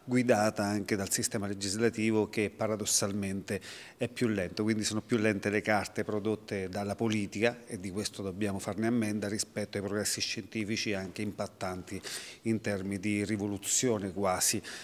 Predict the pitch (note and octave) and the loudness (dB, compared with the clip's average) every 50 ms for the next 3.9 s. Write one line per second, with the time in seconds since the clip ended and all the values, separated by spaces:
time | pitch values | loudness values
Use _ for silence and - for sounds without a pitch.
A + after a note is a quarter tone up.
0 | - - - C3 B2+ A2 - - - A2 A2 G#2 F#2+ - - - - A2+ A2 A#2 | -14 -10 -2 0 2 2 2 0 0 2 2 2 2 4 4 4 4 4 0 -2
1 | - - - G#2+ G#2 G#2 - - - A#2+ G#2+ G#2+ G#2 G2+ G2+ G2 F#2+ G2+ A2 G#2+ | -4 -6 -6 -6 -4 -6 -6 -8 -6 -6 -6 -4 -4 -4 -6 -6 -4 -4 -4 -4
2 | F2 G2 A2 G#2 G2+ F2+ A2 G#2 F#2+ G#2 G2+ G2+ G2+ - - A#2 A#2 A2+ G#2 A2+ | -2 -2 -2 -2 -2 -2 -2 -2 -2 0 0 0 -2 0 2 2 4 4 4 2
3 | F#2+ - - G#2+ F#2 F#2+ G2 G2 F2+ F#2+ F#2 G2+ F#2+ F2+ F2+ F#2+ F#2+ | -2 -2 -2 -2 -2 -2 -2 -2 -2 -2 -2 -2 -4 -4 -4 -6 -8